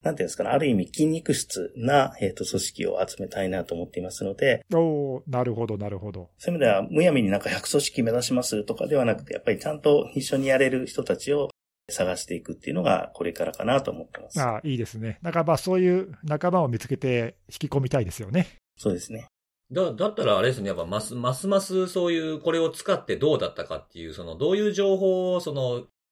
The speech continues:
Speaker 3: エヌアイシーティー側では受け取りたいのかとか、どういう情報を共有できればいいのかみたいなものを、ある程度明確に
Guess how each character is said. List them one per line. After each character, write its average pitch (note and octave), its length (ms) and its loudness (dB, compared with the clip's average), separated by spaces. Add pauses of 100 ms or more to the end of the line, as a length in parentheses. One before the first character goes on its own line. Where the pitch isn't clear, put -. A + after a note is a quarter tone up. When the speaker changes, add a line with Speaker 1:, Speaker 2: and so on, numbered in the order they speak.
(200)
Speaker 3:
エ G#2 80 -6
ヌ A2+ 100 -2
ア A2+ 80 0
イ A2 60 -2
シ A2+ 160 -6
ー G#2 80 -10
テ A2+ 80 -6
ィ A2 60 -2
ー - 20 -6
側 G#2+ 160 4
で G#2+ 100 0
は E2+ 60 0
受 D#2 160 -8
け - 60 -8
取 F#2+ 160 -2
り - 40 -8
た G2 80 0
い E2 60 -4
の D2 100 -8
か C#2 160 -12
と - 100 -12
か、 - 100 -10
ど A#2+ 160 0
う C#3+ 60 2
い D3+ 100 -2
う - 20 -6
情 D3+ 240 2
報 D3 140 4
を D3 40 -4
共 D3 220 0
有 D3 140 -4
で C#3+ 80 -2
き D3 100 -4
れ A2+ 80 0
ば E2+ 140 -2
い G2+ 100 -8
い G#2 60 -4
の F2+ 80 -6
か F2 100 -6
み F#2 120 -8
た F2+ 120 -6
い E2 40 -6
な E2 100 -8
も E2+ 100 -12
の E2+ 140 -6
を、 A#2+ 100 -4
あ E3+ 60 2
る A3+ 60 2
程 C#4 120 -2
度 C#3+ 80 0
明 C#3+ 160 -4
確 D#3+ 220 -6
に D3+ 200 -6